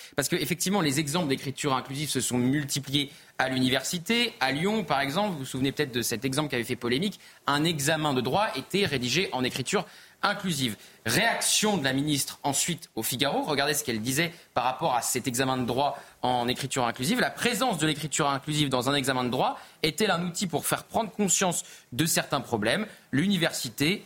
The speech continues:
est au moins un lieu où on peut en débattre. Donc elle n'avait pas du tout envie de condamner, euh, la rédaction de cet examen en écriture inclusive. Elle ajoute,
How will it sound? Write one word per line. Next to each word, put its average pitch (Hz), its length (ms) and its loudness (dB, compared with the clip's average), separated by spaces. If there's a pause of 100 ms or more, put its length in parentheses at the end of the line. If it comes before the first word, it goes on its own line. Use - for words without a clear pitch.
est 156 60 4
au 143 80 4
moins 143 400 2
un 123 100 2
lieu 175 320 0 (140)
où 139 80 2
on 123 80 0
peut 220 300 0
en 160 80 2
débattre. 131 260 0
Donc 101 140 -8
elle 117 80 2
n'avait 117 100 2
pas 190 140 0
du 165 100 -4
tout 208 160 -2
envie 160 160 0
de - 60 -8
condamner, 139 420 0 (260)
euh, 117 60 2
la 127 80 2
rédaction 190 460 0
de 185 40 2
cet 143 240 0
examen 143 420 0
en 143 100 2
écriture 143 360 0
inclusive. 170 460 -2
Elle 196 140 2
ajoute, 214 360 0